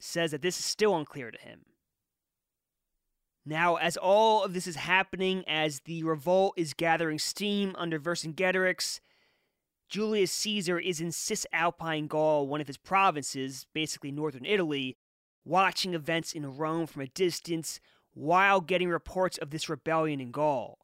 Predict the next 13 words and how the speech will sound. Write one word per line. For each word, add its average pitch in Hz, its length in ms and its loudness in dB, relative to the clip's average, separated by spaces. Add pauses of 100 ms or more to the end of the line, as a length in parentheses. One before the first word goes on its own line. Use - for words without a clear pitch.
(800)
And 135 100 -14
the 131 60 -12
second 208 560 0
Pompey 196 480 -2
takes 190 300 -6
control 190 640 0
of 160 200 -2
Rome 185 280 2
as 147 160 -2
sole 190 320 -2
consul 180 640 -2 (260)
and 156 140 -6
the 165 160 -6